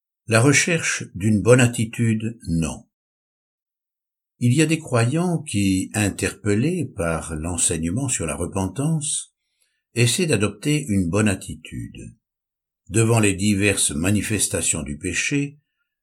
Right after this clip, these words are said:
leur question se résume à ceci : quelle attitude convient-il d'adopter ?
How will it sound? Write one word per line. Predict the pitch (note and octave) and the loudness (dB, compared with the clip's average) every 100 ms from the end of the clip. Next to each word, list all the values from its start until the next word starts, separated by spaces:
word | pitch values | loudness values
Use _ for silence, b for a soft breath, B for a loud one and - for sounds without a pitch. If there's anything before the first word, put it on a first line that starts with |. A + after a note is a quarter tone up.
| _ - | _ -2
leur | A2+ A#2 | 0 2
question | C#3+ - - E3 | 0 0 0 0
se | A#2+ | 2
résume | G2 G2 G2 C#3+ B2 A#2+ | 2 2 2 2 2 0
à | E2 | -2
ceci : | - F2+ - - F2+ C#3+ - _ _ _ _ _ | 0 0 0 0 -2 -4 -8 _ _ _ _ _
quelle | - D3+ | 2 4
attitude | B2+ A#2+ G#2 - A#2 A2 - | 2 0 -6 -4 -2 -2 -6
convient-il | - F2+ E2+ - G2 E2+ | -8 -4 -4 -4 -4 -4
d'adopter ? | D2+ D2+ - - A#1 - | -4 -6 -12 -16 -16 -16